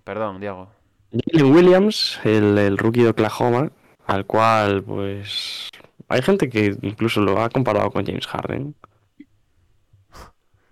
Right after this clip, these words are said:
Speaker 1: Por la forma de
Speaker 2: Mm,
Speaker 1: jugar,
Speaker 2: dos
Speaker 1: hombre.
Speaker 2: victorias.
Speaker 1: Por,
Speaker 2: Por la forma de jugar.
Speaker 1: porque es zurdito y
Speaker 2: Eh,
Speaker 1: tal.
Speaker 2: dos victorias. Este es el jugador del que hablábamos que, que se lleva las dos victorias en esta sección.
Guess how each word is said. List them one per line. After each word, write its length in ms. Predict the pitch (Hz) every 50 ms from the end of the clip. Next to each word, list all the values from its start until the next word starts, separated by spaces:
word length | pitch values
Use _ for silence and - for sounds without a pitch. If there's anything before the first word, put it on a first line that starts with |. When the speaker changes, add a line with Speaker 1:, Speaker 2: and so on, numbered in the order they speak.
| _ _
Speaker 1:
Por 160 | - 110 104
la 80 | 98 -
forma 280 | 127 139 135 135 143 139
de 20 |
Speaker 2:
Mm, 60 | 131 131
Speaker 1:
jugar, 200 | 131 131 104 107
Speaker 2:
dos 80 | 110 104
Speaker 1:
hombre. 140 | 196 -
Speaker 2:
victorias. 420 | - - 185 175 202 220 - - - _ _ _ _ _ _ _ _ -
Speaker 1:
Por, 200 | - 110 101 101
Speaker 2:
Por 80 | 107
la 60 | 104
forma 160 | 101 107 110 110
de 60 | 107
jugar. 220 | 101 101 98 - _ _ _ _ _ _ _ _
Speaker 1:
porque 180 | - - - 120
es 100 | 107 -
zurdito 480 | 123 113 107 113 127 123 120 - 117 117
y 20 | 117
Speaker 2:
Eh, 60 | 110
Speaker 1:
tal. 360 | 104 104 110 123 117 110 117
Speaker 2:
dos 120 | 120 - 156
victorias. 680 | 156 139 131 - _ - 160 165 170 160 - - - - - - -
Este 180 | 117 110 - 120
es 80 | 113
el 80 | 117 113
jugador 460 | - 117 110 110 113 110 110 113 107
del 180 | 117 110 104 -
que 80 | 107
hablábamos 460 | 104 107 110 110 110 107 107 104 -
que, 640 | - - 107 104 101 104 101 101 98 98 98 98 98
que 80 | - 104
se 140 | - 120 113
lleva 180 | 113 110 110
las 160 | 107 107 107
dos 100 | 117 113
victorias 560 | 113 110 98 - 110 110 110 107 104 - - 107
en 80 | 104
esta 220 | 107 - - 110 -
sección. 580 | - - - - 113 113 120 131 143 160 -